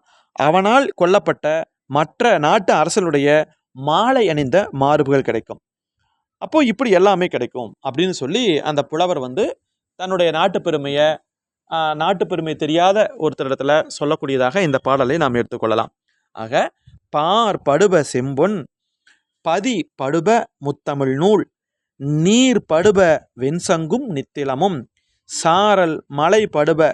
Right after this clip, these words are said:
யானை, வயமாறன் கூர்வேல் தலைப்படுப தார்வேந்தர் மார்பு". அதாவது, முதலாவதா எங்களுடைய பாண்டிய நாட்டு மண்ணை நீங்க தோண்டுனீங்க அப்படின்னா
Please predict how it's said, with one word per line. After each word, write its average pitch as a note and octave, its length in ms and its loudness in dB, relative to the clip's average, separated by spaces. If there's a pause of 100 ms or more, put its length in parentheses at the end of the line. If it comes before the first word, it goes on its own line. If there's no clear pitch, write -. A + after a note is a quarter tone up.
யானை, C3 640 -2 (500)
வயமாறன் D#3+ 760 2 (480)
கூர்வேல் A#3+ 640 2 (160)
தலைப்படுப D#3 720 2 (300)
தார்வேந்தர் D3+ 600 -2
மார்பு". A2+ 500 -6 (180)
அதாவது, C3 480 -2 (420)
முதலாவதா F#3 580 2
எங்களுடைய C#3 420 -2
பாண்டிய F#3+ 400 -2
நாட்டு D#3+ 280 -6
மண்ணை D3+ 280 -4
நீங்க D3 220 -4 (100)
தோண்டுனீங்க D#3+ 600 -2
அப்படின்னா C3 560 -6